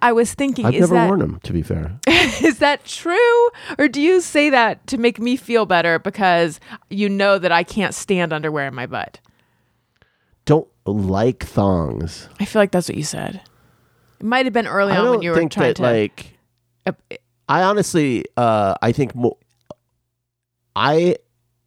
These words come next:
Speaker 2: think more coverage is sexier. And that's the God's honest truth. I think that, not like, I'm not saying, like, "Oh yeah, give me a sexy burqa, honey."
Speaker 1: <laughs>
Speaker 2: Not like that. But I just think, like, it, it feels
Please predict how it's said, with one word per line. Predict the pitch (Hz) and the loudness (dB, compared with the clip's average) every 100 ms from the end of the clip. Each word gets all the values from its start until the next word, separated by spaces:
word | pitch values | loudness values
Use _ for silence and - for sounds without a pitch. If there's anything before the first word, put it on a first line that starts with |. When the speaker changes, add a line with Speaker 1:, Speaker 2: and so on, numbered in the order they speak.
| _ _ _ - | _ _ _ -6
Speaker 2:
think | 131 107 | -4 -2
more | 113 107 | 0 0
coverage | - 107 95 90 82 76 | 0 0 2 0 -2 -4
is | 90 | -6
sexier. | - 71 - 71 - - _ _ _ _ _ _ _ - | -6 -8 -8 -10 -10 -12 _ _ _ _ _ _ _ 0
And | 113 107 | 2 4
that's | 107 - | 2 2
the | - 87 | 0 0
God's | 92 87 85 | 2 0 0
honest | 71 - | -2 -4
truth. | - - - - _ _ - | -10 -14 -16 -20 _ _ -4
I | 117 | 0
think | 135 107 | 0 0
that, | 110 104 90 _ _ _ _ _ - | 0 0 -2 _ _ _ _ _ 0
not | 143 131 | 0 2
like, | 117 104 87 - _ - | 2 0 -2 -12 _ -4
I'm | 143 | 0
not | 139 | 0
saying, | - 117 101 | 2 0 0
like, | 90 85 87 | -2 -4 0
"Oh | 101 | 0
yeah, | 92 92 78 - - | 0 -2 -6 -10 -6
give | - 92 | -2 0
me | 95 90 80 | 0 -2 -4
a | 57 - | -8 -12
sexy | - - 82 - 95 | -14 -6 -6 -4 -6
burqa, | 87 78 - 67 | -2 -4 -4 -6
honey." | 92 76 | -6 -2
Speaker 1:
<laughs> | 311 262 185 - | 0 0 -2 -6
Speaker 2:
Not | 131 151 | -2 -2
like | 104 98 | -2 -2
that. | 139 87 - _ _ | -2 -2 -8 _ _
But | 147 | 0
I | 170 | 0
just | 165 175 | 2 0
think, | 180 151 | 0 0
like, | 147 131 - - _ _ _ _ _ - | 2 0 0 -12 _ _ _ _ _ 0
it, | 156 - | 0 2
it | 175 | -2
feels | 131 202 220 214 139 | -2 -2 0 0 -4